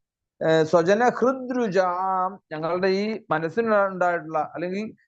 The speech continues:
ഞങ്ങളുടെ ഹൃദയത്തിനുണ്ടായിട്ടുള്ള ഈ വികാരത്തെ ഇല്ലാണ്ടാക്കി തരേണ്ടത് ആരാണ്?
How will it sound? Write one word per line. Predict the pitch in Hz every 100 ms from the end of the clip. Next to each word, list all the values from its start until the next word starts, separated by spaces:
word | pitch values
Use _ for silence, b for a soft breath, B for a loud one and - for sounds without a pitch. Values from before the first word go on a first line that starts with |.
| -
ഞങ്ങളുടെ | 151 185 196
ഹൃദയത്തിനുണ്ടായിട്ടുള്ള | 180 180 196 226 233 208 202 196 180 175 156 - _ -
ഈ | 180
വികാരത്തെ | 226 202 151 175 208 214 160 180 156 - _ -
ഇല്ലാണ്ടാക്കി | 143 147 175 208 202 170
തരേണ്ടത് | 190 185 185 180
ആരാണ്? | 175 170 165 156